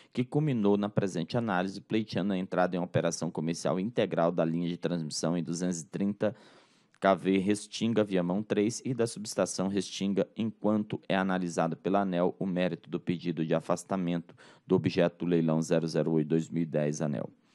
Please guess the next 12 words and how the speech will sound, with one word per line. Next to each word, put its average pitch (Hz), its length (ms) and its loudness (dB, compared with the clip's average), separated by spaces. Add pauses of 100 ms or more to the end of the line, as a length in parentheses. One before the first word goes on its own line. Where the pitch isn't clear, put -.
(140)
e 95 100 2
do 92 140 0
contrato 85 360 0
de - 60 -16
concessão 85 500 -4
zero 82 280 0
zero 82 280 2
um 82 160 0
dois 78 280 0
mil 85 140 -2
e 73 40 0
onze. - 340 -10